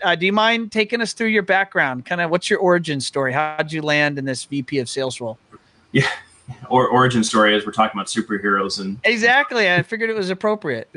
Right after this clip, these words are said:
Speaker 1: <laughs>
Speaker 2: Uh, which is funny 'cause we just rewatched Spider-Verse again for, for Spider-Man, speaking of origin
Speaker 1: Such
Speaker 2: stories.
Speaker 1: an excellent, excellent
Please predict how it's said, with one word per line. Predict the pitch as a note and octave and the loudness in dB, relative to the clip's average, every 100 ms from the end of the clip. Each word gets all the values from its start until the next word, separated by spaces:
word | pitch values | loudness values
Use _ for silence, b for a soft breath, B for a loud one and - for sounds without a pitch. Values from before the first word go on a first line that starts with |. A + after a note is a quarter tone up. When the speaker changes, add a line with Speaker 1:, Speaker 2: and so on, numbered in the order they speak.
| B2 - | -10 -4
Speaker 1:
<laughs> | G3 | -2
Speaker 2:
Uh, | B2 A2+ - - - _ | 2 4 2 0 -12 _
which | - | -4
is | C#3 | -2
funny | - D3 A#2 | 2 2 0
'cause | C3 | -2
we | B2+ | -2
just | C#3+ C#3 | -2 0
rewatched | B2+ A#2+ A2+ | 2 2 2
Spider-Verse | - B2 A#2 G#2 G2+ - | 0 0 0 0 -4 -6
again | G2 G2 F#2+ | -8 -8 -8
for, | - G2 F#2+ - | -8 -6 -6 -4
for | G#2 | -4
Spider-Man, | - A2 G#2+ G2+ F2 F2+ | -2 0 0 0 -4 -6
speaking | - G2+ F#2+ | -6 -6 -6
of | |
origin | - - | -6 -4
Speaker 1:
Such | - - G#3+ - | -4 0 0 0
Speaker 2:
stories. | F#3+ | -2
Speaker 1:
an | D#3 - F3 | -4 -8 -2
excellent, | F#3 - - D#3+ C#3+ A#2+ - _ _ _ - | -2 -4 -8 -6 -4 -6 -10 _ _ _ -4
excellent | D#3+ - D#3+ C#3+ B2+ | -4 -4 -6 -4 -6